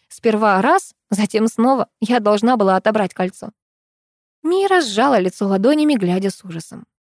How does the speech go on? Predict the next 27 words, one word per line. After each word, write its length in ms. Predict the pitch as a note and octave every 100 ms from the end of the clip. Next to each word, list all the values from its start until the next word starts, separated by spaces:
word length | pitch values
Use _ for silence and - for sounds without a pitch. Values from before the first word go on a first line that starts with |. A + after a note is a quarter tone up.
| _ _ _ _ _
Канцлер 600 | - F#3+ A#3 - C4+ A#3 -
убил 360 | G#3+ G3 E4+
близкого 500 | B3 A3 E4 - A#3+
Ариане 400 | G#3 G#3 B3 E4
человека, 640 | B3 - G3 E3+ D#3+ E3+ A3
чтобы 320 | - A#3 F#3+
она 240 | F#3+ G#3+ C#4
пришла 400 | A3 G#3+ B3 A3+
в 40 |
отчаяние 580 | G3+ - F#3+ B3 C4 A3
и 40 |
стала 300 | - A3+ B3
уязвимой — 640 | C#4 D#4+ E4+ E4+ A#3 F3 - _ _ _
а 140 | - A3
затем 320 | A#3 A3+ F4
согласилась 540 | B3+ A#3 A#3+ E4+ F#4+
помочь 400 | - G4 E4+ -
ему. 200 | A3+ G3 - _ _ -
Но 280 | A#3+ B3 B3+
и 120 | B3
того 420 | - A#3 A#3+ G4+
оказалось 480 | B4+ A4+ D4 A3+ -
мало. 400 | A#3 G3 F3 E3 _ _ _ -
Он 140 | G4+
все 160 | - G4
время 280 | F#4+ F#4+ F4+
пытался 640 | F4+ - F#4 E4+ F4+ E4+